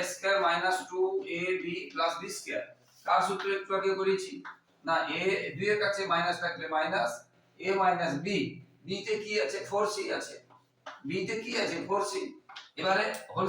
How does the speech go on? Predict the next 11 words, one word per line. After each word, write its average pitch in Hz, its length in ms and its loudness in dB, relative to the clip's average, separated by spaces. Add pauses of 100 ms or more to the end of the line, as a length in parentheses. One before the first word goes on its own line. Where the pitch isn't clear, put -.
স্কয়ার 208 280 0
আছে 170 200 -2
বলে, - 180 0 (680)
এবার 185 200 2
এটা 185 180 4
হোল 170 200 -2
স্কয়ার 175 240 0
আছে - 160 0
বলে - 200 0
আমরা - 140 2 (100)
এই 143 60 0